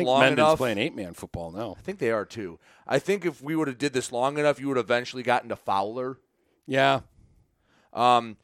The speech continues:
Speaker 2: all right, the next highest one left is a defunct program.
Speaker 1: Defunct? You, you just wanted to do this segment so you could say defunct
Speaker 2: Yes.
Speaker 1: on a show.
Speaker 2: Super legendary coach.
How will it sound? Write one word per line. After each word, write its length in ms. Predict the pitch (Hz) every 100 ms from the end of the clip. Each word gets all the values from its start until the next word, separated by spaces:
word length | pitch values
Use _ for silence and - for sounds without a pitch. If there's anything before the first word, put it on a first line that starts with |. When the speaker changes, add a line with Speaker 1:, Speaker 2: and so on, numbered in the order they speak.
| _
Speaker 2:
all 100 | 139
right, 240 | 143 123 113
the 60 | 127
next 300 | 151 175 170
highest 320 | 170 165 151
one 220 | 151 143
left 200 | 139 139
is 120 | 131
a 60 | 117
defunct 600 | 107 - - 123 127 -
program. 600 | 123 101 90 82 76 - _ _ _ _ _ _ _
Speaker 1:
Defunct? 760 | 80 - - 113 104 95 - _ _ _ _
You, 180 | 160 131
you 160 | 165 170
just 220 | 160 -
wanted 300 | 131 127 120
to 60 | 104
do 200 | 127 127
this 160 | 120
segment 380 | - 117 113 107
so 80 | 104
you 120 | 110
could 160 | 110 110
say 180 | 110 101
defunct 600 | 90 98 - 113 101 92
Speaker 2:
Yes. 460 | 131 120 - - -
Speaker 1:
on 120 | 95
a 80 | 92
show. 400 | - 110 92 87 _ _ _ _ - _ _ _ _
Speaker 2:
Super 1300 | - - - - 196 214 220 185 202 202 196 190 180 175
legendary 720 | 135 156 135 147 143 135 120
coach. 520 | - 90 - - -